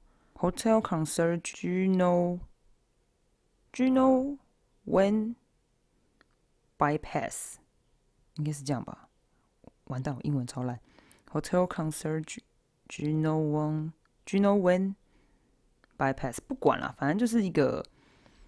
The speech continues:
它的那个门面写的是 Cozy Stay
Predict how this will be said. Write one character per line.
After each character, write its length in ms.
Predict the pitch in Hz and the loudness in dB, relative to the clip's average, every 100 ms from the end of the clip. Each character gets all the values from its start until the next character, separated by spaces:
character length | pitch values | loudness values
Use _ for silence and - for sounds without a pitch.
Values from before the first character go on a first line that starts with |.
| _ _ - | _ _ -10
它 180 | - | 2
的 100 | 277 | 6
那 100 | 220 | 6
个 100 | 233 | 6
门 200 | 165 143 | 6 4
面 420 | 131 202 170 113 - - _ _ _ - | 4 4 2 0 -6 -14 _ _ _ -20
写 260 | - - 120 | -16 -6 -2
的 120 | 131 | -2
是 440 | - 180 156 139 135 _ _ _ _ | -2 0 2 0 -2 _ _ _ _
Cozy 840 | - 214 220 196 208 202 208 214 220 | 0 2 2 2 0 2 0 -2 -6
Stay 680 | - - 165 165 170 175 | -12 -2 2 2 0 -4